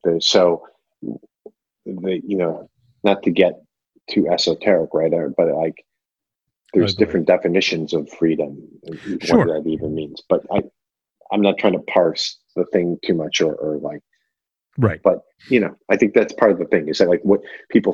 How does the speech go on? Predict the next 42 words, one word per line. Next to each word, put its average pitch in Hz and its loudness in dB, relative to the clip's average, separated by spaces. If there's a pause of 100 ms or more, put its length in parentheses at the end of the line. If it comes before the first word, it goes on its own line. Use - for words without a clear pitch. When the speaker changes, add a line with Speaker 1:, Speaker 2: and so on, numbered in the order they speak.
Speaker 1:
think 120 2
that 98 0
they're 92 4
so 92 0
restricted, 92 0
but 104 2
are 135 4
you 151 2
really? 143 2
Or 95 2
they 101 4
think 117 -2
they're 101 4
so 92 0
free, 92 2
and 87 -4
it's 82 -8
like, 90 -2
are 107 4
you 120 -2
really? 117 0
Like, 85 -4
Speaker 2:
Right. 110 2
Speaker 1:
what 113 -4
does 110 -6
that 92 0
even 90 -6
mean, 80 -12
right? 82 -4
Do 92 -10
you 82 -10
really 95 4
wanna 92 -4
be 92 -14
totally 95 -2 (120)
free? 95 -4
I 82 -14
don't 80 -14
know 82 -14
if - -20
you 80 -8
do. 76 -6